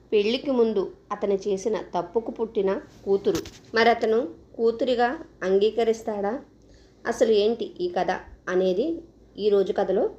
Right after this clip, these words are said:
తెలుసుకుందాం. ఈ కథ రాసిన వారు నండూరి సుందరి నాగమణి గారు. ఇక కథలోకి వెళ్ళిపోదాం. "షూ, ఎండీ గారు వస్తున్నారు." లేచి నిలబడి లాస్యను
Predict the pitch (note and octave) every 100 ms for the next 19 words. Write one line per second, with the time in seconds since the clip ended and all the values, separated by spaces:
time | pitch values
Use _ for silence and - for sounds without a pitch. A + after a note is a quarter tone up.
0 | - _ F#3+ F3 - F3 E3 D3+ - -
1 | - - - - - - C#4 D4 C4 B3+
2 | B3 G#3+ A#3 A3 G#3 F#3+ B3 - - -
3 | - - G#3 G#3+ A#3 B3+ A3 C#4 F#4 -
4 | - G#3 G#3 G#3+ A3 G#3 F3+ E3+ E3+ E3+
5 | E3+ D3+ - - - - C#4 C#4 A#3+ B3+
6 | - - _ _ A#3 A3+ A#3 B3+ B3+ F#3
7 | F#3 E3 D3 - - - - - - B3+
8 | - - _ _ - _ - F#3 G3 G#3
9 | A3+ A#3+ A3+ - A3 G#3+ F#3+ F3 - _
10 | - - - F#3 G3+ G#3 A#3+ G3+ F#3 F#3+
11 | F#3 F3+ - - _ _ - F#3 F#3+ G3+
12 | - G3+ G#3+